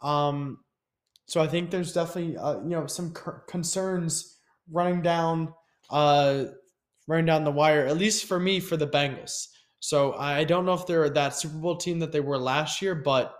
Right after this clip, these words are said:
you know, we, we'll ultimately see what this Bengals teams look like.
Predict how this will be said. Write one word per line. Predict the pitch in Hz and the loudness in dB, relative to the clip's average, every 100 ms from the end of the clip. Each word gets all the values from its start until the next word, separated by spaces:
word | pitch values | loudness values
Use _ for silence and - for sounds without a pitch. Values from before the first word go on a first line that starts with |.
| - _ _ _ | -20 _ _ _
you | 139 | -6
know, | 135 | -6
we, | 120 147 | -4 -4
we'll | 139 160 185 | -2 0 0
ultimately | 160 175 180 156 143 | 0 -2 -4 -4 -2
see | - 165 | -2 0
what | 143 139 | -2 -4
this | 135 | -6
Bengals | 127 131 131 127 - | -2 -2 -2 -6 -6
teams | 143 131 127 | -6 -6 -4
look | 135 - | -4 -2
like. | 147 147 | 0 0